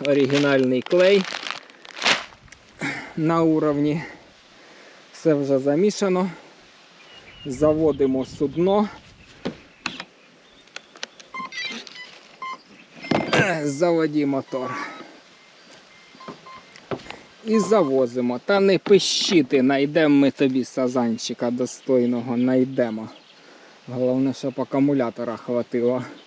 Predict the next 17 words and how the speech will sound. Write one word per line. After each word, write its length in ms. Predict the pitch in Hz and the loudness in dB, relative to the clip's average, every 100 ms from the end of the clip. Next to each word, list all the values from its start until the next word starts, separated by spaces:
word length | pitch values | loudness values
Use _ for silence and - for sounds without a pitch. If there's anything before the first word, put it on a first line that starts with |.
| - - - - - - | -20 -20 -20 -20 -20 -6
на 200 | 143 131 | 0 2
неділю, 560 | 127 127 123 117 117 117 | 4 2 0 -4 -4 -6
чого 340 | - 123 135 | -6 -4 -2
точно 440 | 127 120 110 127 120 | -2 -2 -2 -4 -2
не 120 | 117 | -4
хватить. 460 | - 127 110 113 117 | -4 -2 -2 -2 -2
Будемо 360 | 120 123 127 | 0 2 0
десь 280 | 123 120 - - - | 0 -6 -8 -20 -20
в 40 | - | -6
село 360 | 143 127 127 | -2 2 2
проситися 640 | 117 127 117 131 123 131 123 - _ - - - - - - | 0 -6 -4 -4 -2 -4 -10 -12 _ -20 -20 -20 -20 -8 2
на 220 | 131 123 | 4 4
зарядку, 580 | 135 127 113 110 - 117 | 4 2 0 -6 -4 0
але 240 | 120 135 | 2 2
то 140 | 147 | 0
буде 320 | 135 139 131 123 | -2 0 2 2
зовсім 480 | 135 120 - 135 | 2 0 2 0